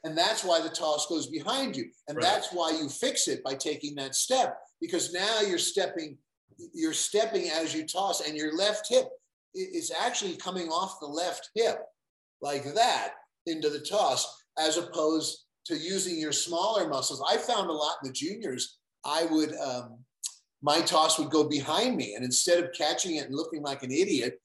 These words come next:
Speaker 1: and feeling like an idiot, I would just hit the kick serve. And I think
Speaker 2: Right.
Speaker 1: that's why so many players,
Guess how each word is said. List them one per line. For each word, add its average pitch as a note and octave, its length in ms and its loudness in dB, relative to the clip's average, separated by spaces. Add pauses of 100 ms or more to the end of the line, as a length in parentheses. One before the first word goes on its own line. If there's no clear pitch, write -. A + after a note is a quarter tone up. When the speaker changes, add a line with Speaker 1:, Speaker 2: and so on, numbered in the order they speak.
(340)
Speaker 1:
and B2+ 220 -4
feeling C4 340 8
like D3+ 240 4
an B2 100 0
idiot, C3 440 2 (240)
I G3+ 120 8
would A3+ 140 4
just G#3+ 180 2
hit G#3 160 2
the G#3 80 0
kick G3+ 240 4
serve. B3+ 400 4 (220)
And D#3+ 140 -4
I F#3+ 60 4
think G3+ 120 4
Speaker 2:
Right. - 240 2
Speaker 1:
that's G3+ 200 0
why F#3+ 180 2
so A3+ 300 2
many G#3 240 -2
players, G3 760 0